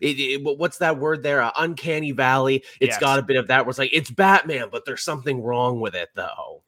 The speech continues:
Speaker 2: Right, exactly. It's, it's almost like this was a dark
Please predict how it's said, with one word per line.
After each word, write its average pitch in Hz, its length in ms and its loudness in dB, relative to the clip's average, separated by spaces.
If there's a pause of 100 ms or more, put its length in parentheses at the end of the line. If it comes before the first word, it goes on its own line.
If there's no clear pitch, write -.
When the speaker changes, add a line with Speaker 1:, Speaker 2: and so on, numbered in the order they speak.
Speaker 2:
Right, 165 360 4
exactly. 139 680 -4 (300)
It's, 190 260 -2
it's 170 160 -12
almost 262 360 -2
like 185 120 -4
this 165 200 -6
was 147 140 -6
a 135 60 -4 (160)
dark 156 480 -2